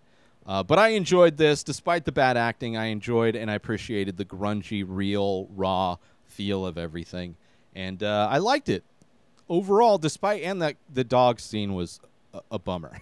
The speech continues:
<laughs> Like, the way they filmed it made me feel really bad for the dogs. Even though I, I would imagine most of those dogs, 'cause I've seen dog-, my dog's done it, where they just get excited and they bolt,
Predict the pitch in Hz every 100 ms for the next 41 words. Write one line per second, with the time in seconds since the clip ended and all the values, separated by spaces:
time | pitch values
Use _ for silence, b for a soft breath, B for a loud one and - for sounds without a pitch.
0 | 131 117 117 101 117 135 147 131 - 117
1 | 104 98 92 - b b b - 107 117
2 | 113 113 101 120 101 95 95 92 90 87
3 | 85 90 85 90 85 82 b b - 220
4 | 247 233 220 220 190 202 190 208 190 196
5 | 190 170 170 151 156 160 - 156 135 156
6 | 151 139 - 151 165 - 185 139 135 156
7 | 123 127 131 127 131 120 - 123 127 -
8 | b b b - 123 143 143 139 170 143
9 | - 147 147 143 120 127 127 117 - 127
10 | 117 -